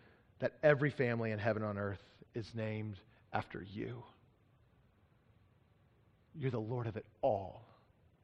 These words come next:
So God, I beg you and beseech you. And he continues. As we talk about God's passion, it's good for us to know that God's ultimate passion is to bring glory to himself.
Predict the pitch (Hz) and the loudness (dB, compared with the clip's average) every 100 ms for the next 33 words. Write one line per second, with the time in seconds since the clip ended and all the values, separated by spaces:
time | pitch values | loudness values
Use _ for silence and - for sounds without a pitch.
0 | _ _ _ - - _ - - - 107 | _ _ _ -20 -20 _ -20 -12 -6 2
1 | 123 113 90 107 107 92 104 98 92 - | 2 2 0 0 -2 -2 -4 -4 -8 -6
2 | 101 - - 95 107 - _ _ _ 104 | -6 -6 -10 -10 -12 -18 _ _ _ -8
3 | 107 90 - 101 - - - - _ - | -6 -8 -10 -12 -14 -18 -20 -20 _ -20
4 | - - - - - - _ _ _ _ | -20 -20 -20 -20 -20 -20 _ _ _ _
5 | _ _ _ - - - - _ - 120 | _ _ _ -20 -20 -20 -20 _ -10 -8
6 | 113 113 107 107 110 - 107 - - - | -6 0 0 4 2 4 -2 -2 -10 -4
7 | 104 98 - 87 90 - - 113 - 135 | -2 -2 -4 -6 -10 -14 -16 -14 -4 -2
8 | 120 113 101 - 110 95 98 98 98 127 | -2 -2 -2 -2 -6 -4 -2 -2 -4 0
9 | 107 95 92 - - - - - 113 110 | 2 0 -4 -16 -18 -20 -18 -6 -4 -4
10 | - 113 101 - 104 104 - - 117 127 | -6 -6 -6 -4 0 0 0 -4 -4 -4
11 | 131 117 _ _ _ _ _ - - _ | -8 -10 _ _ _ _ _ -20 -20 _
12 | _ _ 131 - 139 95 117 120 107 - | _ _ -6 -4 -4 -4 -2 -2 -4 -6
13 | 110 107 110 113 - 117 98 - 101 113 | -2 0 0 -2 -4 -8 -8 -6 -6 -6